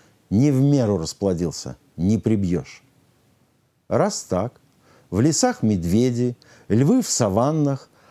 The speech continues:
а в джунглях тигры, в общем, все цари во всех своих владениях, то есть в странах, ввели режимы строгие внутри. Зверушек развели по карантинам,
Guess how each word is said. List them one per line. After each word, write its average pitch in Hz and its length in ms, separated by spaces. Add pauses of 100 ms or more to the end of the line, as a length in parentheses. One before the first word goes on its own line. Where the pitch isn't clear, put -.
(140)
а 165 160
в 170 60
джунглях 165 580
тигры, 151 680
в 82 200
общем, 143 500
все - 260
цари 135 480 (680)
во 98 160
всех - 340
своих 90 380
владениях, 101 640 (260)
то - 80
есть 107 240
в - 100
странах, 80 480 (680)
ввели 113 420
режимы 113 460
строгие 67 540
внутри. 78 420 (1160)
Зверушек 160 680
развели 98 400
по 87 140
карантинам, 151 800